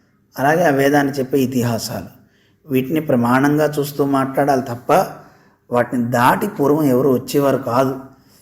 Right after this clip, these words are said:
ఎక్కడైనా తాము చెప్పలేకపోతే ఇది కాదు అనేది నిర్ణయం చేసుకుంటే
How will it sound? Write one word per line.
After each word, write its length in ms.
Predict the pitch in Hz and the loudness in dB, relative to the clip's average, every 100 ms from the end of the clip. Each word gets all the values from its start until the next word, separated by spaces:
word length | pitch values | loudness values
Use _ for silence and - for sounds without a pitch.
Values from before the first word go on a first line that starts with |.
| _ _ _ _ _ - | _ _ _ _ _ -6
ఎక్కడైనా 760 | 123 120 165 190 202 160 123 127 - - _ _ _ 139 | -4 0 2 4 4 0 -2 -6 -10 -20 _ _ _ 0
తాము 240 | 139 131 127 | 0 0 -2
చెప్పలేకపోతే 1120 | 110 139 143 139 135 127 135 127 123 123 - - _ _ - | 0 4 4 2 0 0 2 2 2 -2 -10 -20 _ _ -4
ఇది 160 | 120 | -4
కాదు 800 | - 117 123 139 151 151 143 - - - | -2 0 2 2 2 0 -4 -10 -18 -6
అనేది 220 | 139 143 131 | -2 2 2
నిర్ణయం 400 | 120 123 151 143 | 2 2 0 0
చేసుకుంటే 840 | 135 131 135 120 120 117 117 | -2 -4 -6 -4 -2 -2 -4